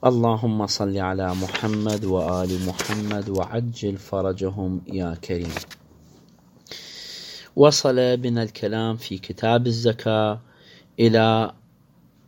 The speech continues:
"وأما الفريضة فيقف بيانها على مقاصد". أخذنا شروط التي تجب الزكاة في الأنعام، وذكر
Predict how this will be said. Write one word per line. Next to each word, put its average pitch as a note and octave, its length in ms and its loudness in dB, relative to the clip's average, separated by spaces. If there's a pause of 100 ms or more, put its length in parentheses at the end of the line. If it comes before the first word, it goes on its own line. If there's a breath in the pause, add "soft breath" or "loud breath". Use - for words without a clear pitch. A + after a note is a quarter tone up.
(540)
"وأما A#2+ 680 4
الفريضة B2+ 600 2
فيقف A#2 520 0
بيانها A2+ 760 2
على A2+ 260 2
مقاصد". E2 580 -6 (380)
أخذنا C3+ 680 0 (760 loud breath)
شروط C#3 760 4
التي G#2+ 500 2
تجب B2+ 460 2
الزكاة A#2 640 0
في A#2 520 0 (100)
الأنعام، G2 680 0 (1800 loud breath)
وذكر C#3 840 8